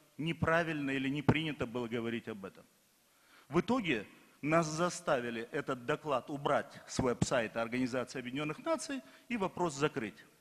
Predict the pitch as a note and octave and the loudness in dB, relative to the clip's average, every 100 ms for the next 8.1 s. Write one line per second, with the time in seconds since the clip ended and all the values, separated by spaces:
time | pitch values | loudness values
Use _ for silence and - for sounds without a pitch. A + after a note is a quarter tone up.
0 | _ _ _ - F3+ - A3+ A#3+ A3+ G3 | _ _ _ 0 0 2 4 6 6 2
1 | F3 G3 G3+ F3 C3 - C3+ D3+ C#3 B2 | 0 4 6 6 4 2 4 6 6 4
2 | F2 - - - - - - - - - | 2 -4 -18 -20 -20 -20 -20 -20 -4 0
3 | G#3+ - A3+ G3+ F#3+ B3+ G3+ A3+ G#3 - | 2 2 -2 -2 0 0 2 0 4 4
4 | G3+ G3 - - A#3+ G#3+ - - G#3+ G3+ | 4 0 -4 -4 -4 -4 -8 -6 -2 0
5 | G3+ F#3 G3+ C#3+ G2 F2+ E2+ - - _ | 0 2 4 4 0 -6 -8 -14 -20 _
6 | _ - F#3+ F3+ F3 - F3 F#3 F3 G3 | _ 0 2 4 2 2 2 2 0 -4
7 | - - F3 E3+ F3+ E3+ F3+ C#3+ B2 A2 | -4 -2 0 4 4 2 0 0 -2 -4